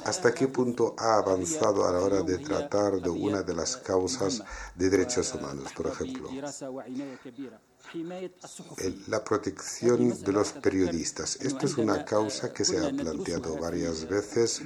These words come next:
y cuando estudiábamos esta causa, esta cuestión, había mucha dificultad para con-, encontrar la vía más óptima para dar protección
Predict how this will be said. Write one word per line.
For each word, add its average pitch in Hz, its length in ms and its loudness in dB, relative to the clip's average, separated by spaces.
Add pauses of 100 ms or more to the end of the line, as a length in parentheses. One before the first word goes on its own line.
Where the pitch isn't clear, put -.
(400)
y 92 80 0
cuando 95 360 2
estudiábamos 104 880 2 (180)
esta 110 420 -2
causa, 85 500 -4 (120)
esta 98 300 -2
cuestión, 90 800 -2 (400)
había 113 260 -2
mucha 117 480 2
dificultad 87 1080 0
para 82 300 -2
con-, 78 220 -6 (100)
encontrar 117 760 -2 (440)
la 95 160 6
vía 120 340 0
más 113 420 0 (240)
óptima 107 720 4
para 110 380 4 (420)
dar 120 280 6
protección 110 1080 2